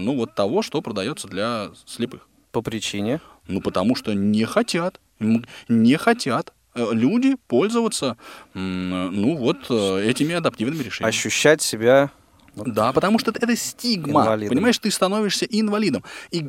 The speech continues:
Speaker 1: и вот это, э, гораздо хуже на тебя психологически давит вот этот шепоток за спиной, да, и
Speaker 2: Мгм.
Speaker 1: какие-то вот
Speaker 2: И
Speaker 1: такие,
Speaker 2: да.
Speaker 1: чем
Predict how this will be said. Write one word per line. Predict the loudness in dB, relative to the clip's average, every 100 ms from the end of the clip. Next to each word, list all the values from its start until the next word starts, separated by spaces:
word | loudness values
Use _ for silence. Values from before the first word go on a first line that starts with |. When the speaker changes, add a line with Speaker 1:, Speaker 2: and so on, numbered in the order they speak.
| -6
Speaker 1:
и | -4
вот | -2 -2 2
это, | 2 4 0 0 -2
э, | -2 -2
гораздо | 2 4 4 4 2
хуже | -2 -2 0 0 0 -2 -4 _
на | -8
тебя | -4 0 -2
психологически | -2 -2 0 0 -2 -6 -6 0
давит | 2 2 0 -4
вот | -2
этот | 0 0
шепоток | 0 0 2 0 0
за | -6
спиной, | -4 0 2 0
да, | 0 0 0
и | 0
Speaker 2:
Мгм. | -2
Speaker 1:
какие-то | -2 -4 -4 -2
вот | -2
Speaker 2:
И |
Speaker 1:
такие, | -2 -6 -12 _ -20
Speaker 2:
да. | -10 -10 -10 _
Speaker 1:
чем | 2 4 6 6